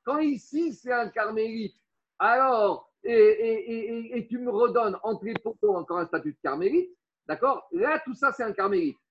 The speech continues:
Si tu me mets un poteau, à nouveau, ça, ça devient un carmélite.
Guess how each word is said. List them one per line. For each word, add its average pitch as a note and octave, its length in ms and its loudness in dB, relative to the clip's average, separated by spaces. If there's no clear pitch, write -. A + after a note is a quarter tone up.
Si B3 120 -10
tu C#4 120 0
me C4+ 80 -4
mets C4+ 60 -2
un A#3+ 120 2
poteau, G#3+ 500 -2
à B3 140 0
nouveau, D4+ 400 6
ça, D4 160 2
ça C#4+ 100 -4
devient C4 240 -4
un B3 120 -2
carmélite. B3+ 580 0